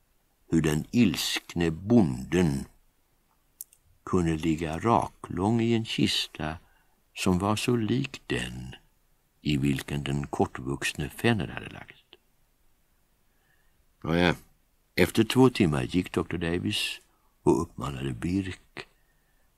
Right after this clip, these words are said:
att alltid hävda att hans sår enbart hade förorsakats av lösa spikar och träsplitter. "Vad annat",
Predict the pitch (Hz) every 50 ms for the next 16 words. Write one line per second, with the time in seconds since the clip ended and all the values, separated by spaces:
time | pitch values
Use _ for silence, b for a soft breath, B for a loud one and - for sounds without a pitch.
0 | _ _ _ _ _ - 73 - - - - _ _ - 98 104 110 110 107 -
1 | - - - 101 90 82 - 110 98 - - 104 104 - - - - - - -
2 | - _ _ _ _ _ _ _ - 95 90 - - - 107 113 117 113 110 -
3 | - - - - - - - - - - 143 127 85 67 67 65 60 60 - -
4 | _ _ _ _ _ _ _ _ _ _ _ _ _ _ _ - 95 82 69 65
5 | 65 82 85 85 - - - 78 78 78 78 - 80 78 - - - - - -
6 | - - - - - - - - 58 73 87 90 76 - - - - - - -
7 | - - _ _ - 92 90 78 - _ - - - - - - - - - 90
8 | - - - - - - - - - - - - _ _ _ _ _ _ _ _
9 | _ _ _ _ _ _ _ _ _ _ _ _ _ _ _ _ _ _ _ _
10 | _ _ _ _ _ _ _ - - 127 123 80 87 90 90 90 87 90 92 -
11 | _ _ - 117 101 80 73 76 98 110 104 - _ _ - - -